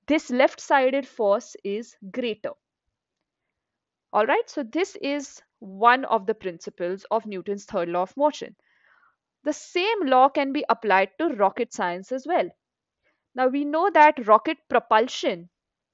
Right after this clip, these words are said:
is based on this third law, as the pressure escapes from the bottom of the combustion chamber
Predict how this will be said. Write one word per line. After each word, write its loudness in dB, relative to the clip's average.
is -2
based 0
on 0
this 0
third 0
law, -2
as 4
the 4
pressure 4
escapes -2
from 0
the 6
bottom 0
of 4
the 4
combustion -2
chamber -2